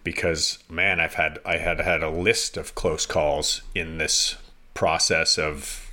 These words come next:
learning to survive the discipline, you know?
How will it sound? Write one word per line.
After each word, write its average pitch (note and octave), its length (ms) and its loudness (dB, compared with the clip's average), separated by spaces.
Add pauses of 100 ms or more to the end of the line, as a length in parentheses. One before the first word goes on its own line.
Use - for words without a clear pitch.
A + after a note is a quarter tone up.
(140)
learning E2+ 880 0
to D#2 580 -2 (2000)
survive E2 1000 4 (180)
the D#2+ 160 0
discipline, D2+ 640 0 (260)
you - 200 -16
know? D#2+ 260 -2